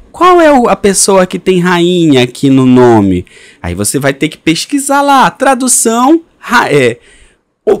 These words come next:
o, da-, assim, você pode fazer, até travou aqui, você pode fazer o seguinte caminho. Jogar os sobrenomes aqui,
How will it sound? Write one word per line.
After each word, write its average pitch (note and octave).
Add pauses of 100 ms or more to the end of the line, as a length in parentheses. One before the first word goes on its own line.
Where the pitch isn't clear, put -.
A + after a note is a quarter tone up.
(120)
o, -
da-, E3
assim, D#3+
você F3+
pode C#4+
fazer, E3
até E3+
travou E3+
aqui, C3+
você F#3
pode A3
fazer D3+
o D#3+
seguinte E3+
caminho. D#3+ (500)
Jogar A#3
os G3
sobrenomes C#3+
aqui, B2